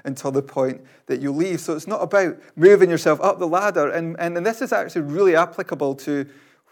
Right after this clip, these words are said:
some of what's become distorted ministry today, that you, you keep working to move yourself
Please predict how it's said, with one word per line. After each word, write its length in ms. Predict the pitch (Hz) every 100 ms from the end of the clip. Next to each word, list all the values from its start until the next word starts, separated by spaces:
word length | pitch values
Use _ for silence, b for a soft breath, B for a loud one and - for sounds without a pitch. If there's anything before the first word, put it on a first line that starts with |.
| -
some 260 | - 190 190
of 140 | 175
what's 140 | 165 143
become 320 | 151 165 143
distorted 580 | 143 - 190 202 160 139
ministry 480 | 180 165 - 160
today, 380 | 156 139 170 185
that 260 | 143 127 - b b
you, 300 | 160 151 170
you 140 | 151 143
keep 260 | - -
working 500 | - 131 196 - 147 131
to 80 | 127
move 360 | 143 190 151
yourself 340 | 135 - 123